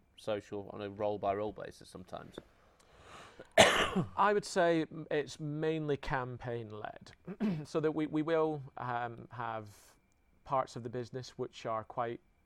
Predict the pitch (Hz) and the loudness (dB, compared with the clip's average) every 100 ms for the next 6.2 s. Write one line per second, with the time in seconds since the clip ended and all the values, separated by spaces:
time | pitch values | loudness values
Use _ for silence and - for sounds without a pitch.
0 | _ 143 - - - 143 143 151 143 151 | _ -6 -6 -6 -2 -2 0 -2 0 -4
1 | 156 175 170 127 117 107 - 131 120 120 | -2 -2 0 -2 -2 -4 -4 -10 -10 -12
2 | 117 - - 120 113 123 117 127 - - | -14 -16 -12 -10 -6 -6 -4 -6 -8 -20
3 | - - - 127 120 117 113 113 110 117 | -20 -14 -10 -8 -6 -4 -4 -6 -6 -4
4 | 110 - - 110 107 107 104 104 117 117 | -4 -6 -8 -8 -6 -4 -4 -6 -10 -6
5 | - 160 147 127 127 120 117 117 101 101 | 0 0 0 -2 -4 -6 -4 -2 -4 -8
6 | 104 | -14